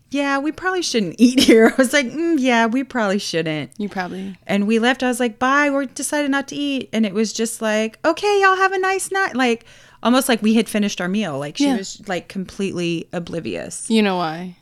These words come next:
Speaker 1: Why?
Speaker 2: 'Cause you had filled your purpose.
Speaker 1: I fulfilled my
Speaker 2: She needed,
Speaker 1: purpose.
Speaker 2: she needed somebody.
Speaker 1: She did.
Speaker 2: She needed somebody to talk to.
Speaker 1: Yeah, I guess so. But,
Speaker 2: Oh,
Speaker 1: like,
Speaker 2: share those
Speaker 1: she,
Speaker 2: visions.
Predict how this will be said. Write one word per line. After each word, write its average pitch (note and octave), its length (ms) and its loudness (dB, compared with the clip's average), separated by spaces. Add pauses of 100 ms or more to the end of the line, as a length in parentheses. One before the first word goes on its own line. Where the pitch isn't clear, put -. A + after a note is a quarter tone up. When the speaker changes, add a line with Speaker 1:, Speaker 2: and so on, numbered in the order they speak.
Speaker 1:
Why? E3 380 -6 (260)
Speaker 2:
'Cause F#3+ 200 -4
you G3+ 80 2
had F#3 160 2
filled F#3+ 300 -2
your F3 120 -4
purpose. D#3 720 -8
Speaker 1:
I F#3+ 100 0
fulfilled F3+ 420 -8
my F3 120 -6
Speaker 2:
She A#3 240 4
needed, G#3+ 260 8
Speaker 1:
purpose. - 180 -2
Speaker 2:
she C4 160 2
needed G#3 320 0
somebody. D3+ 720 -4
Speaker 1:
She - 220 -10
did. C#3 340 -4
Speaker 2:
She A#3+ 80 -4
needed G3+ 260 -2
somebody E3+ 340 -8
to E3+ 100 -12
talk F3 320 -10
to. - 120 -10
Speaker 1:
Yeah, F#3 360 -6
I F#3 100 -4
guess F3+ 260 -8
so. - 440 -8
But, - 100 -6
Speaker 2:
Oh, - 40 -4
Speaker 1:
like, F3 200 -4
Speaker 2:
share G#3+ 300 4
those A3 180 4
Speaker 1:
she, - 60 4
Speaker 2:
visions. F#3 500 4